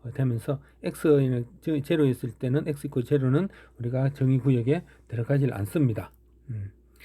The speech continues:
그다음에, 어, 밑에 그림은, 어, 마찬가지로 Y는 X분의 일이 어떤 미분 방정식의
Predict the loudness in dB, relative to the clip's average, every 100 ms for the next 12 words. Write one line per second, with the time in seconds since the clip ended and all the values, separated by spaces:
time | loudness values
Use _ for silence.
0 | -16 -2 2 4 2 -2 -18 -6 -4 0
1 | 0 0 0 0 -2 -2 2 4 6 6
2 | 4 2 0 -6 _ -14 -8 -8 -10 -10
3 | -8 -4 -2 0 2 4 4 2 0 -4
4 | -4 -2 2 2 2 2 2 0 -14 -10
5 | -10 -6 -2 0 2 2 0 0 -2 -2
6 | -2 -2 -4 -4 -2 0 -2